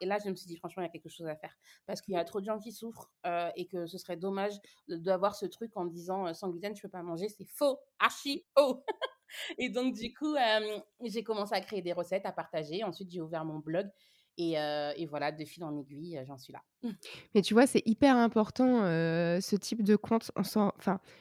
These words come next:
Speaker 2: peut-être que, alors au début, tu t'en rendais pas forcément compte, mais tu vois, pour une personne comme moi,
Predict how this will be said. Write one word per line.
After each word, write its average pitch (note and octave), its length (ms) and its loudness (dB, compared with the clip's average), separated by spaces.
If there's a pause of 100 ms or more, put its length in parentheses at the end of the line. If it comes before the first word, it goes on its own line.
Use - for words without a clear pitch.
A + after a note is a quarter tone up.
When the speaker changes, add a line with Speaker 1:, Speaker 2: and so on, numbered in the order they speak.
(120)
Speaker 2:
peut-être - 280 0
que, F3+ 680 0
alors E3+ 180 0
au F#3+ 80 2
début, G3+ 260 0
tu - 120 -14
t'en F#3 200 -2
rendais F3+ 300 -4
pas A3 360 0
forcément G3+ 500 -4
compte, C4 260 -4 (300)
mais G#3 60 0
tu B3 60 4
vois, C#4+ 60 8
pour B3+ 120 4
une F#3+ 100 4
personne G#3+ 340 2
comme F#3+ 240 6
moi, F3 220 2